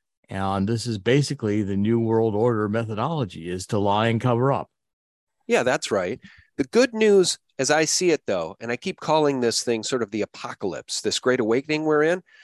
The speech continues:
Speaker 2: all of their dirty deeds that they do in darkness are being uncovered and brought to light. And the crazy part is, Doc, they're doubling down. I'll do another screen share here before I share the latest news about Pfizer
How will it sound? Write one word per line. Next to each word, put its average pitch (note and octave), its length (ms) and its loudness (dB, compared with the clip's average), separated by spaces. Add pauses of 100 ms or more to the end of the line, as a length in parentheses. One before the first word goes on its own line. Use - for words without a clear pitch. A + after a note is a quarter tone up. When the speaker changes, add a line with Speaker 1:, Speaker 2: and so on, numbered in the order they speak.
(240)
Speaker 2:
all F3 400 4
of D3 120 -8
their D3 140 4
dirty D#3+ 320 0
deeds D3+ 400 -2
that C3 120 -14
they B2+ 120 -2
do C#3+ 180 2
in B2+ 80 2
darkness C#3+ 640 0
are C3 80 -2
being B2+ 180 -4
uncovered C3+ 420 0
and A#2+ 120 -2
brought A#2 280 2
to B2 100 -6
light. A#2+ 420 -2 (200)
And F3 400 2
the C3+ 80 0
crazy G#3+ 320 2
part C3+ 220 2
is, A2+ 160 -2
Doc, A2+ 240 -2 (340)
they're D#3+ 120 4
doubling E3 460 2
down. C3 300 0
I'll A2 80 -6
do D3+ 140 -4
another C3+ 260 0
screen C#3+ 420 -6
share G#2+ 280 0
here A2 180 0
before A2 320 0
I G#2 40 2
share A#2+ 260 0
the G2+ 140 -4
latest A#2 420 -2
news A2+ 320 -4
about G#2 260 -4
Pfizer A#2+ 520 0